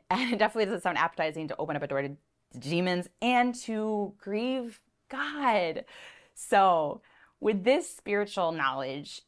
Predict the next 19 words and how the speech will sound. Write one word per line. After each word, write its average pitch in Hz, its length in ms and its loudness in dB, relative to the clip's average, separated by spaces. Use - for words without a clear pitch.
and 165 220 -2
just 202 240 -6
knowing 160 380 0
that 151 200 0
it 147 140 -6
is 226 180 2
displeasing 151 520 -4
to 143 100 -6
God, 139 480 -4
it 185 80 -4
should 185 160 -6
be 175 200 -8
easy 165 320 -4
for 151 340 -2
any 165 160 -4
believer 147 420 -6
to 180 100 -10
say 233 260 -6
no 185 580 0